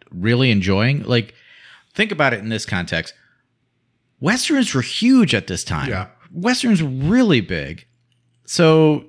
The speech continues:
Speaker 1: it's kind of poking fun at those people and lo-, those characters.
Speaker 2: Those stereotypes, yeah.
Speaker 1: Right.
Speaker 2: In terms of, like, of the Western, right? But it's like,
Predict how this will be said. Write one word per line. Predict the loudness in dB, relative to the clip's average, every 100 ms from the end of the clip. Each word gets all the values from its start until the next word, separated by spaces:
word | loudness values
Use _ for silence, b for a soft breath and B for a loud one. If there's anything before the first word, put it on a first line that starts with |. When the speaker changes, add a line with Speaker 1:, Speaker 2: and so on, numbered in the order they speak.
| -4
Speaker 1:
it's | -4 -4
kind | -8 -2 0 2
of | 2 0
poking | 0 0 -2 -4
fun | -4 -2 0
at | 0
those | 0 0 -2
people | -4 -4 -2 -2 -4 -4
and | -6 -2
lo-, | -2 -4 0
those | 0 0
characters. | -2 -2 0 -2 -4 -2
Speaker 2:
Those | 0 0
stereotypes, | 0 -2 -4 -8 -6
yeah. | -6 -6
Speaker 1:
Right. | -2 -2
Speaker 2:
In | -2
terms | -4
of, | -8
like, | -10 B B B B -6
of | -4
the | -2
Western, | -2 -2 -6 -6
right? | -4 -2
But | -2
it's | -2
like, | -4